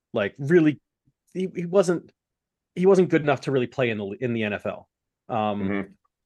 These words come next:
Speaker 1: and I don't know that he, I know he, I don't know if he got drafted. Um,
Speaker 2: He did. He got drafted late.
Speaker 1: Right. And, and I think he,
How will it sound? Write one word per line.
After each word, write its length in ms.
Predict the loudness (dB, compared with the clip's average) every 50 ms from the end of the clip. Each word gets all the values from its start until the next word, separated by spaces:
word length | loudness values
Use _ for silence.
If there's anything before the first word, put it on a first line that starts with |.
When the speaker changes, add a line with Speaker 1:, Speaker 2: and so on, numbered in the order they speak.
| _ _ _ _
Speaker 1:
and 140 | -6 -6 -4 -4
I 40 | -4
don't 160 | -4 -2 0
know 140 | 0 2 2
that 120 | 2 0
he, 360 | -2 -4 -6 -6 -6 -8 -10 _ -6
I 80 | 0
know 120 | 2 4 4
he, 100 | 4 2 0 -4
I 60 | -12
don't 140 | -14 -14 -16 -18
know 60 | -16
if 60 | -16
he 60 | -14 -12
got 140 | -12 -12 -12
drafted. 500 | -10 -6 -6 -6 -6 -6 -10 -18 -20 -20 _ _ _ _ _ _ _ _ _ _ _ _ _ _ _ _ _ -10
Um, 420 | -6 -4 -4 -4 -4 -6 -10 -12 -16 _ _ _ _ _ _ _ _ _ _ _ _ _ _ _ _
Speaker 2:
He 100 | -10 -8
did. 180 | -6 -6 -6 -4
He 40 | -4
got 160 | -4 -4 -4
drafted 340 | -4 -4 -6 -6 -6 -10 -10
late. 340 | -8 -6 -6 -6 -8 -10 _ _ _ _ _ _ _ _ _ _ _ -6
Speaker 1:
Right. 460 | -4 -4 -4 -4 _ -8 -10 -10 -10 _ _ _
And, 160 | -2 -2 -2 0
and 120 | 0 -2 0
I 60 | 0
think 140 | -2 -2 -2
he, 160 | -6 -8